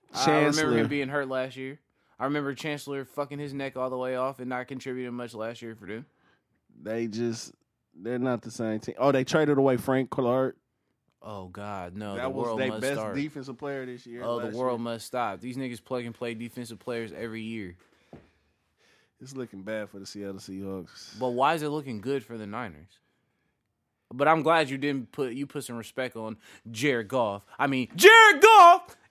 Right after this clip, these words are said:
Speaker 1: And the Los Angeles Rams.
Speaker 2: Oh, yeah, them motherfuckers definitely winning
Speaker 1: Yeah,
Speaker 2: that division.
Speaker 1: yeah, uh-huh, J Dot, nigga. You feel me? I don't even wanna go on a tangent. And Cooper Kupp coming back this year. This shit gonna be many.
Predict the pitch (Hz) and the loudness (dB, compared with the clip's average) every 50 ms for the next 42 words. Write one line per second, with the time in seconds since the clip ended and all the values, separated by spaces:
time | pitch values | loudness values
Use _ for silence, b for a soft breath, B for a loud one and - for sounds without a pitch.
0 | _ 135 135 123 123 131 139 135 131 123 - 139 131 131 120 120 117 113 110 104 | _ -4 -4 -2 0 4 4 4 4 4 0 -4 -4 -2 -4 -4 -6 -8 -8 -6
1 | 110 117 117 104 92 101 120 117 - - - _ 101 107 110 110 113 117 147 151 | -6 -6 -6 -6 -6 -8 -10 -12 -14 -18 -20 _ -20 -20 -20 -18 -14 -14 -12 -12
2 | 151 135 123 120 127 117 101 104 107 104 107 123 127 120 - 113 107 104 - 107 | -12 -14 -14 -14 -14 -16 -16 -16 -18 -14 -10 -10 -10 -10 -10 -14 -16 -14 -12 -10
3 | 117 110 101 - 117 - 76 - - - 104 113 113 110 117 123 127 127 123 123 | -10 -8 -8 -8 -8 -10 -12 -14 -14 -12 -12 -10 -10 -10 -10 -8 -8 -8 -8 -8
4 | 123 110 104 117 120 120 120 113 107 104 98 92 82 71 87 104 107 107 107 107 | -8 -8 -6 -4 -4 -4 -4 -4 -4 -4 -4 -4 -6 -8 -10 -10 -10 -8 -8 -10
5 | 110 107 101 _ _ - 92 95 98 110 110 - - 110 113 110 113 113 113 113 | -10 -12 -16 _ _ -20 -18 -16 -16 -16 -18 -14 -12 -12 -10 -10 -10 -10 -12 -14
6 | 113 b b b b b b - 101 113 110 107 104 104 101 98 98 95 104 113 | -16 b b b b b b -14 -12 -12 -10 -10 -10 -10 -10 -10 -10 -10 -8 -8
7 | 110 104 104 104 - - 123 117 113 107 98 98 82 80 113 123 120 117 - 135 | -8 -8 -10 -12 -12 -12 -10 -10 -10 -10 -10 -12 -12 -12 -10 -12 -12 -10 -10 -10
8 | 123 117 110 - - 135 123 113 - 139 123 120 120 120 120 117 117 - 120 127 | -10 -10 -12 -8 -8 -8 -8 -6 -10 -12 -10 -10 -8 -8 -8 -8 -8 -8 -10 -10
9 | 127 117 120 123 123 123 123 127 b b b b b - 135 131 - - - 233 | -10 -10 -10 -8 -6 -6 -6 -8 b b b b b -12 -12 -10 -8 -6 -6 -6
10 | 269 196 165 156 131 117 110 107 110 123 131 123 95 73 80 90 | -6 -4 -4 -4 -4 -4 -4 -4 -2 -2 -2 -4 -6 -10 -16 -20